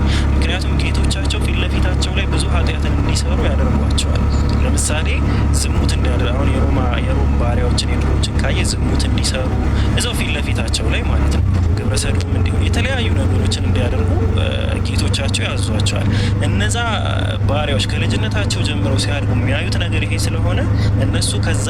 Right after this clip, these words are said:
ባህሪ ለመውጣት ጠንከር ያለ ህግ ነው የሚሰጣቸው፣ እነሱ የሚመለከት ህግ ብቻ ማለት ነው። ያ እናትና አባቱን የሰደበ ሰው ይገደል የሚለው ግን ከዛ በኋላ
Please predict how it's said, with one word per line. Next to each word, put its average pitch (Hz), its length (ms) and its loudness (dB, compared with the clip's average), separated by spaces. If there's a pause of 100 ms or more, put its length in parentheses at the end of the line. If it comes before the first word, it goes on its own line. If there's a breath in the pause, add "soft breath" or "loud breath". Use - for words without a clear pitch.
(100)
ባህሪ - 280 0
ለመውጣት - 480 -2
ጠንከር 107 380 0
ያለ 127 200 0
ህግ 110 200 0
ነው 107 140 2
የሚሰጣቸው፣ - 680 0
እነሱ - 280 0
የሚመለከት - 640 0
ህግ - 180 0 (100)
ብቻ - 340 -2
ማለት - 280 0
ነው። - 100 0 (400 loud breath)
ያ 190 240 0
እናትና 202 440 -2
አባቱን - 380 0
የሰደበ - 480 0
ሰው - 120 -2
ይገደል - 460 0
የሚለው - 380 2
ግን - 220 0
ከዛ 226 240 0 (160)
በኋላ 240 440 0